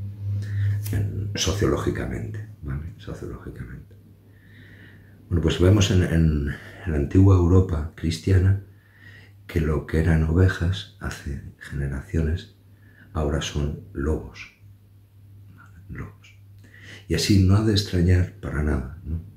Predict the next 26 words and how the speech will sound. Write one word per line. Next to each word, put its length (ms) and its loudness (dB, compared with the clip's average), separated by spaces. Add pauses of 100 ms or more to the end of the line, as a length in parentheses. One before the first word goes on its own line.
(380)
Del, 640 -4
el, 480 -8 (320)
de 120 -4
la 140 -4
sesión 380 2
inaugural 540 4
de 60 -2
las 240 -6
Olimpiadas 760 -2 (760)
de 720 -6
París, 680 -2
digamos, 420 -10 (100)
que 60 -8
veamos 380 6
cosas 440 -2
como 300 -4
esta, 180 -2
porque 220 -4
cuando 240 0
el 60 6
hombre 240 4
pierde 500 4 (320)
su 180 -4
trascendencia, 1000 -2 (1500)
o 140 -4
rechaza, 640 2